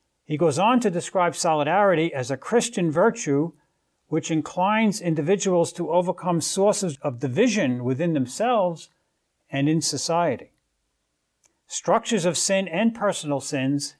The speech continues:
in which the sinful structures are rooted cause disorder in the soul and disunity in society. Order in the soul, of course, requires the practice of all the virtues.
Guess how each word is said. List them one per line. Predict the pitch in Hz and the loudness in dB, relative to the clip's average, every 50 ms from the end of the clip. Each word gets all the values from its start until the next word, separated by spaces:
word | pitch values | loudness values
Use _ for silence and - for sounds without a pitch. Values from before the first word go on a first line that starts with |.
| _ _ _ _ _ _ _ _ _ | _ _ _ _ _ _ _ _ _
in | - 139 135 143 | -4 -2 0 2
which | 165 185 180 - - | 2 2 0 0 -4
the | 156 | -4
sinful | - - - 196 190 190 - 175 - | -2 0 0 0 0 0 0 -2 -2
structures | - - 185 185 175 - - 170 147 135 | -2 0 0 0 0 0 -2 -4 -2 0
are | 147 139 135 | 0 0 2
rooted | 147 202 240 214 165 151 139 135 - - _ _ _ _ _ _ _ _ _ _ _ _ _ - | 2 4 4 4 4 2 0 -2 -4 -10 _ _ _ _ _ _ _ _ _ _ _ _ _ -4
cause | - 175 180 180 165 135 | 2 4 4 4 4 2
disorder | 127 156 135 - 170 190 254 269 226 180 160 | -2 -6 -6 -2 2 4 4 4 4 4 4
in | 143 131 | 2 2
the | 127 | 0
soul | - - 147 127 123 127 127 127 127 135 - _ _ _ - | -2 -2 0 2 2 2 2 2 0 -4 -8 _ _ _ -6
and | 139 131 | -4 -2
disunity | 139 139 - - 156 180 233 240 220 - - 175 165 156 | -2 -2 -4 -2 0 2 4 4 4 2 0 0 0 0
in | 156 147 | 0 -2
society. | - - - - 147 131 123 117 107 95 - - _ _ _ _ _ _ _ _ _ _ _ _ _ _ _ _ _ _ _ _ _ _ _ _ - | -4 -8 -6 -4 -4 -2 -2 -4 -6 -10 -14 -20 _ _ _ _ _ _ _ _ _ _ _ _ _ _ _ _ _ _ _ _ _ _ _ _ 0
Order | 139 165 208 220 208 175 | 4 6 6 6 6 6
in | 151 147 | 4 2
the | 135 | 0
soul, | - - 147 131 131 | -2 -2 -2 0 0
of | 131 127 | -2 -4
course, | - - 135 123 123 123 - - | -6 -4 -2 -2 -2 -4 -6 -10
requires | 135 131 - 107 101 101 101 110 131 127 - | -12 -12 -10 -10 -10 -8 -8 -8 -8 -10 -12
the | - | -14
practice | 127 - 139 127 123 117 120 - 131 117 - | -10 -6 -4 -4 -4 -4 -6 -10 -14 -14 -14
of | 123 107 104 | -14 -12 -8
all | 107 104 104 | -6 -6 -6
the | 104 120 | -6 -6
virtues. | 127 156 170 190 180 - - - _ _ _ | -4 -2 -2 -2 -2 -6 -14 -20 _ _ _